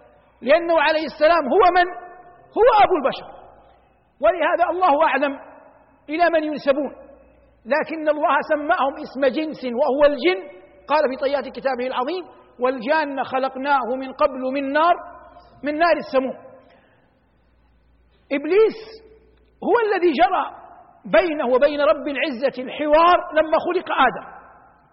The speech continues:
فإن إبليس كان من الملائكة عملا لا جنسا. أعيد، كان من الملائكة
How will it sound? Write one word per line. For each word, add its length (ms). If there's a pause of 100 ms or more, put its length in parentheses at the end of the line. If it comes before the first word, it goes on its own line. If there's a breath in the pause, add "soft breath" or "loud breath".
(440)
فإن 460
إبليس 280 (160)
كان 320
من 180
الملائكة 880 (400)
عملا 500 (220)
لا 120 (120)
جنسا. 440 (1080)
أعيد، 220 (140)
كان 220
من 80
الملائكة 600